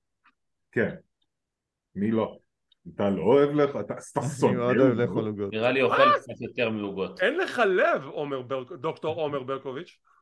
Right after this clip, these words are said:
Speaker 3: די אם די.
Speaker 1: בכל מקרה,
Speaker 4: לא
Speaker 1: אני
Speaker 4: די אם די, נכון?
Speaker 1: בטוח,
Speaker 3: לא.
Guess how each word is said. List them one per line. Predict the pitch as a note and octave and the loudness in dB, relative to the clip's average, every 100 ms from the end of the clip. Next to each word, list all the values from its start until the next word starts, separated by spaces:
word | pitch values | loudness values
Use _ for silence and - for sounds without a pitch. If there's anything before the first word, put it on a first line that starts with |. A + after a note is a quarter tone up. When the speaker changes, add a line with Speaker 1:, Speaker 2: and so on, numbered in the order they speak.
| - - | -20 -18
Speaker 3:
די | F2+ F2 G2+ G2+ G2 | -14 -8 -6 -6 -8
אם | G2 F#2 F2+ | -10 -10 -10
די. | F2 F2+ G#2+ - _ _ - - A3+ G#3+ - - - _ | -12 -12 -12 -16 _ _ -20 -18 -16 -16 -16 -20 -20 _
Speaker 1:
בכל | G#2 G#2+ C3+ | -6 0 0
מקרה, | C#3+ B2+ | 0 0
Speaker 4:
לא | - | 2
Speaker 1:
אני | G#3 | 2
Speaker 4:
די | |
אם | G#2+ | 0
די, | G2 | -2
נכון? | B2 B2 E3 B2+ | -6 0 4 4
Speaker 1:
בטוח, | B2+ - _ _ - | 2 -4 _ _ -6
Speaker 3:
לא. | A2+ | -4